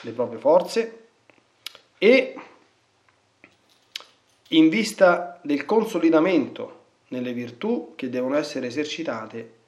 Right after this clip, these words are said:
nella lotta contro il demonio. Tra esse ne spiccano soprattutto due. Gesù poi aggiunge anche la terza, ma le prime due sono le più importanti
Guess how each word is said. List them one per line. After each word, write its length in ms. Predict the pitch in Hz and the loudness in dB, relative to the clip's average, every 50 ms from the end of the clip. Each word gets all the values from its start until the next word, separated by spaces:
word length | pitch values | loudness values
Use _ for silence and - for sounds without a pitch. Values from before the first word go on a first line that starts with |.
| _ _ _ _ _ _ | _ _ _ _ _ _
nella 200 | - 135 156 170 | -4 -2 0 2
lotta 360 | 165 139 127 127 - - 147 | 2 2 0 -2 -4 -6 -8
contro 320 | 131 123 117 117 110 - 117 | -6 -8 -10 -10 -10 -12 -14
il 80 | 113 | -14
demonio. 440 | 107 107 101 101 - - - - - _ _ _ _ _ _ _ _ _ _ _ _ - - - _ _ _ _ _ _ _ _ _ _ _ _ - | -14 -14 -16 -16 -18 -20 -20 -20 -20 _ _ _ _ _ _ _ _ _ _ _ _ -20 -20 -20 _ _ _ _ _ _ _ _ _ _ _ _ 0
Tra 180 | - 180 202 | 4 6 8
esse 720 | 214 233 247 233 - - - 233 226 226 226 - - - _ _ _ _ _ | 8 8 6 4 0 -2 -2 0 0 -2 -2 -6 -14 -20 _ _ _ _ _
ne 140 | - 175 202 | -6 -4 -4
spiccano 680 | 196 - - 139 123 - - - 123 123 123 117 - - - | -4 -6 -6 -8 -8 -8 -6 -8 -6 -6 -8 -10 -12 -16 -14
soprattutto 1040 | - - 156 156 160 160 160 160 - 127 117 - - - 131 123 - - - _ _ _ _ _ _ _ | -8 -4 -2 -2 0 -2 -2 -4 -8 -12 -14 -14 -12 -8 -8 -8 -8 -10 -16 _ _ _ _ _ _ _
due. 600 | - 160 147 139 131 127 127 123 123 - - - - _ _ _ _ _ _ _ _ | -2 0 0 0 0 0 0 -2 -4 -6 -16 -20 -20 _ _ _ _ _ _ _ _
Gesù 640 | _ - 127 131 123 127 143 143 135 131 - - _ _ _ | _ -12 -10 -8 -6 -2 -2 -2 -2 -4 -8 -16 _ _ _
poi 400 | - 139 131 127 127 123 120 120 - | -2 0 0 2 0 -2 -4 -8 -10
aggiunge 580 | - 127 117 113 120 135 139 135 127 120 123 | -12 -12 -10 -10 -6 -4 -4 -4 -4 -4 -6
anche 300 | 127 127 127 123 120 - | -6 -6 -6 -8 -8 -8
la 80 | 117 117 | -8 -8
terza, 380 | 113 113 107 107 104 - - 120 | -8 -10 -12 -14 -14 -14 -14 -12
ma 100 | 117 120 | -10 -10
le 80 | 127 | -10
prime 280 | 127 180 202 196 170 151 | -8 -8 -6 -4 -4 -4
due 380 | 160 185 185 180 180 170 175 - | -4 -4 -4 -4 -4 -4 -6 -8
sono 240 | - - - 131 123 | -14 -14 -12 -10 -10
le 80 | 120 120 | -10 -10
più 160 | 117 - 180 | -10 -8 -6
importanti 840 | 175 156 - 139 123 120 - - 117 110 107 107 107 - - - | -6 -6 -6 -8 -10 -10 -10 -12 -12 -12 -14 -18 -20 -20 -20 -20